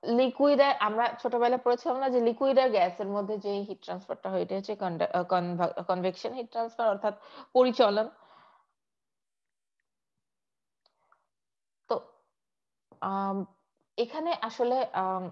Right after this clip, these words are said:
main কনসেপ্টটাই হচ্ছে কন্ডাকশনের ক্ষেত্রে, উম, কোনো ম-, molecule গুলো, যে molecule গুলো heat up হচ্ছে তারা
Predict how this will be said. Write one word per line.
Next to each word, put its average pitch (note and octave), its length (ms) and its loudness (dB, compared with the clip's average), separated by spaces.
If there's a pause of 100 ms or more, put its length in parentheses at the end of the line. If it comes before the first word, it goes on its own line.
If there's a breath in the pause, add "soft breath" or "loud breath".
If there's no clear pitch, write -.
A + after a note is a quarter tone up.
(3750 soft breath)
main C4+ 300 4
কনসেপ্টটাই F#4 520 -2
হচ্ছে F4 260 -4
কন্ডাকশনের A#3 680 -4
ক্ষেত্রে, B3 440 -8 (400)
উম, G#3+ 240 -8 (260)
কোনো C#4 340 0 (380)
ম-, G3+ 220 -4 (160)
molecule G#3 540 0
গুলো, A3+ 220 0
যে G#3 120 -2
molecule G#3 420 -4
গুলো A3 200 -4
heat G#3+ 240 -8
up C4 160 -16
হচ্ছে G#3 180 -12
তারা B3+ 580 -8